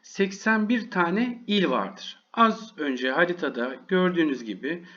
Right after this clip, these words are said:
burada seksen bir tane il mevcut. Ve illeri yöneten kişilere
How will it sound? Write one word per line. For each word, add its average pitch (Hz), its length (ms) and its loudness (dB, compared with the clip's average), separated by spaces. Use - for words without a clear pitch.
burada 214 260 -2
seksen 185 600 0
bir 190 220 -2
tane 143 680 0
il 202 300 0
mevcut. 139 600 -4
Ve 135 180 -6
illeri 196 380 4
yöneten 165 520 4
kişilere 151 680 -2